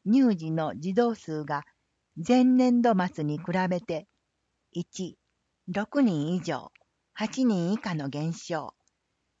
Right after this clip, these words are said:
保育所一箇所につき三十万円。二、九人以上の減少。保育所一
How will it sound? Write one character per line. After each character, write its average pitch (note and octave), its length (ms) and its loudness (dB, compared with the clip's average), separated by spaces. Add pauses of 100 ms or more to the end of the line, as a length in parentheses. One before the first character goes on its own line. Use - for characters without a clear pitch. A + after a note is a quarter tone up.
保 A3+ 140 -4
育 A#3 220 -6
所 G#3+ 200 -6
一 G3+ 260 -10
箇 C4 140 -4
所 G3 120 -6
に D3+ 160 -2
つ - 140 -18
き - 300 -18
三 G#3+ 280 -2
十 G3 220 -2
万 C#3+ 300 -4
円。 A2 180 -10 (920)
二、 F#3+ 300 -2 (560)
九 C#4 240 2
人 D#3+ 400 -2
以 G#3+ 100 0
上 E3 240 -2
の C3+ 180 -4
減 D#3+ 260 -2
少。 D3 380 -8 (720)
保 G3+ 140 -6
育 G#3 240 -6
所 F#3+ 260 -6 (120)
一 G3 140 -10